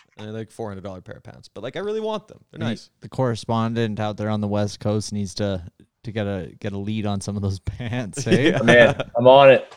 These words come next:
Speaker 3: Pants,
Speaker 2: On it.
Speaker 3: joggers.
Speaker 2: Um, I got a
Speaker 3: I'm gonna
Speaker 2: question.
Speaker 3: con-, contact Yeezy, man. He's got the Gap Connect here.
Speaker 2: There we go. I got a quick question here for C Pace because I'm a little concerned about something.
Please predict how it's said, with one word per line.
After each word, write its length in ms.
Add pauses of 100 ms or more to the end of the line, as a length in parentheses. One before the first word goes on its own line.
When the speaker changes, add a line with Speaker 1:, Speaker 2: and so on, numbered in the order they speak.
(100)
Speaker 3:
Pants, 400
Speaker 2:
On 60
it. 80 (400)
Speaker 3:
joggers. 600
Speaker 2:
Um, 20 (220)
I 80
got 120
a 40
Speaker 3:
I'm 60
gonna 180
Speaker 2:
question. 300
Speaker 3:
con-, 400
contact 420
Yeezy, 320
man. 180
He's 140
got 160
the 40
Gap 440
Connect 320
here. 100
Speaker 2:
There 160
we 80
go. 320
I 80
got 140
a 20
quick 220
question 340
here 160
for 160
C 220
Pace 320
because 340
I'm 240
a 80
little 240
concerned 460
about 260
something. 600